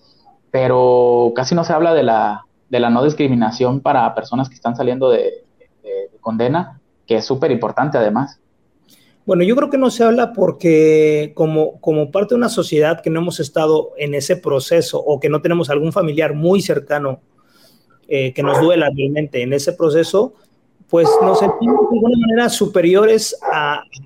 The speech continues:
Speaker 2: a esas personas. ¿Por qué? Pues porque no, yo no, yo me he comportado ante la sociedad de alguna manera que no he caído en la cárcel. Entonces, por eso me siento mejor y con eso me, me,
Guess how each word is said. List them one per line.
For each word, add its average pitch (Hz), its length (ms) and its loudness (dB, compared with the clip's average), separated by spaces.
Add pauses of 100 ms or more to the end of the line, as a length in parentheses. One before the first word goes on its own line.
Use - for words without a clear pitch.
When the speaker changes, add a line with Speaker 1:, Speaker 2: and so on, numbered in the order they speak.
Speaker 2:
a 147 220 -4
esas 165 340 0
personas. 151 640 -2
¿Por - 180 -18
qué? 214 140 0
Pues 208 160 -2
porque 160 340 -2
no, 156 240 -4
yo 160 140 0
no, 185 240 -2 (760)
yo 185 600 2
me 196 160 2
he 185 60 0
comportado 190 840 0
ante 165 220 -2
la 139 120 -6
sociedad 156 500 0
de 175 60 -4
alguna 156 360 -2
manera 156 520 -8
que 165 520 0
no 151 340 -4
he 156 140 0
caído 147 480 -2
en 135 100 -6
la 127 100 -10
cárcel. 131 260 -10
Entonces, 175 280 -2
por 196 260 0
eso 254 460 2 (300)
me 156 120 -4
siento 175 380 -2
mejor 160 400 0
y 156 200 -8
con 165 200 -2
eso 190 400 0
me, 170 160 -4 (160)
me, 147 220 -2